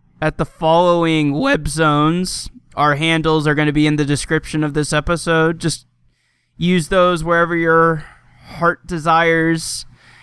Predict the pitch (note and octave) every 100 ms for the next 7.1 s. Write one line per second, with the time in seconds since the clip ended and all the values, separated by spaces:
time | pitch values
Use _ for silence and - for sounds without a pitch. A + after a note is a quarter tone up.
0 | - D#3+ E3+ F#3 F3 E3+ E3+ F#3 G#3 F3
1 | C3 D#3+ E3+ E3 F#3+ E3+ - F3 G3 -
2 | F3+ E3 - - G#3 F#3+ D#3 E3 - -
3 | - F#3 F#3+ F#3 D3+ - F3 G3+ F#3+ E3
4 | - F#3+ B3 - - D#3+ - C#3 A2 C3+
5 | D#3+ - G3+ F#3+ A3+ G3 - C#4 C4 G3+
6 | - E3+ - F#3 D#3+ - F3 F3 D3 C#3
7 | C3+